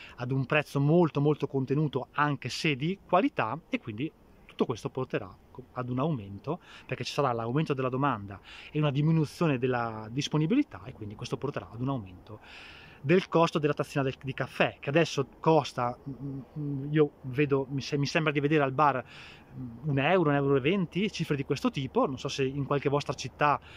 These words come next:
tipo Milano, Roma o Torino, si arriva a cifre anche più elevate, ma siamo alla follia, no? Siamo alla pazzia, un euro e venti per una tazzina di caffè.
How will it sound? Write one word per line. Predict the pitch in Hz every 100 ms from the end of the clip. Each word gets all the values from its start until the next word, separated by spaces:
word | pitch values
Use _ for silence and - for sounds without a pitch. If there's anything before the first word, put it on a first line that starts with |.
| - - - -
tipo | - 135
Milano, | 131 135 143 135 131
Roma | 135 147 139 131 127 123 120
o | 120
Torino, | - 135 151 147 135 123 120 117 117 117
si | -
arriva | 135 131 135
a | 123
cifre | 175 151
anche | 160 165
più | 175
elevate, | 247 147 104 139
ma | 110 110 - - - - -
siamo | - 156
alla | 143
follia, | 139 143 165 135
no? | 143 165
Siamo | 135 127
alla | 120
pazzia, | 127 - 180 143
un |
euro | 139 135
e | 123
venti | 135 131 120
per | 127
una | 123
tazzina | - 135
di | 120
caffè. | 117 - 117